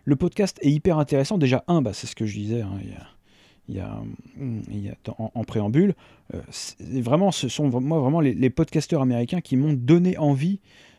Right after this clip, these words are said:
de me lancer dans le web marketing. Il y a, il y a des années de ça maintenant. Il y a, euh, euh, bon, je ne saurais plus vous dire quand vraiment, mais, mais vraiment, ça fait, euh, c'est en écoutant des podcasts que je suis venu au web marketing, que je me suis documenté, que j'ai travaillé, travaillé, que j'ai fait des tests, que je me suis planté, que j'ai recommencé.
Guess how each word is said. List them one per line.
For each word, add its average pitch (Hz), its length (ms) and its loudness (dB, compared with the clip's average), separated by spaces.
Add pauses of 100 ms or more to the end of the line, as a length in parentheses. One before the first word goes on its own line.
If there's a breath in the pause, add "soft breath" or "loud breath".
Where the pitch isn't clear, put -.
(100)
de 127 220 4
me 131 140 6
lancer 156 320 2
dans 147 100 4
le 131 80 6
web 135 140 6
marketing. 131 460 0
Il 120 40 2
y - 40 2
a, 104 40 0
il 104 60 -2
y 107 60 4
a 104 40 4
des 120 140 2
années 202 160 0
de - 60 -10
ça 254 120 -2
maintenant. 156 260 -2
Il 127 60 2
y 113 60 0
a, 107 40 -2
euh, 113 380 -6
euh, - 840 -20 (140)
bon, 69 200 -10
je - 160 -10
ne - 40 -10
saurais 110 220 -8
plus - 140 -6
vous 139 100 -2
dire 151 180 -4
quand 202 160 -4
vraiment, 196 220 0
mais, 135 200 4
mais 120 280 0 (380 loud breath)
vraiment, 165 240 0
ça 143 140 0
fait, 131 160 0
euh, 117 200 2 (680)
c'est - 200 0
en 196 100 4
écoutant 185 280 2
des 170 80 6
podcasts 165 360 -2
que 139 100 -2
je - 80 -6
suis 135 80 -4
venu 143 140 0
au 135 60 4
web 127 140 4
marketing, 127 520 -2 (360 soft breath)
que 127 120 2
je 123 80 0
me 135 60 2
suis 131 180 -4
documenté, 131 600 0
que 123 120 -2
j'ai 113 100 -2
travaillé, 127 480 0
travaillé, 120 380 0
que 123 100 -2
j'ai 117 120 -2
fait 120 120 -2
des 117 120 0
tests, 123 260 0
que 113 100 -6
je 110 60 -2
me 113 60 -2
suis 117 140 -8
planté, 123 400 0
que 113 60 -4
j'ai 113 60 -4
recommencé. 123 500 -2